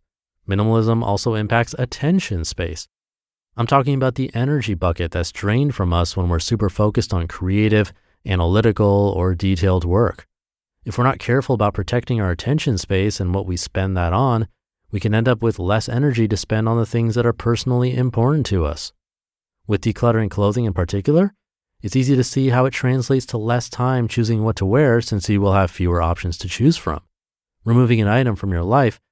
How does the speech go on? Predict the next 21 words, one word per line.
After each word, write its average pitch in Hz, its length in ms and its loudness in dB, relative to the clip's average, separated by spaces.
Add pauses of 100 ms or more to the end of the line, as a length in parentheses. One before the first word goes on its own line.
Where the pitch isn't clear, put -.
(260)
means 101 220 0
that 120 120 0
you're 104 100 2
not 107 180 2
organizing 98 720 0
or 101 180 -2
cleaning 127 460 0
it. 76 160 -8 (640)
You're 127 100 2
not 156 140 4
even 165 160 4
thinking 160 320 0
about 139 240 2
items 139 320 0
that 123 80 0
are 113 100 2
no 110 200 0
longer 117 260 2
in 107 160 -2
your 98 160 0
life. 101 460 -2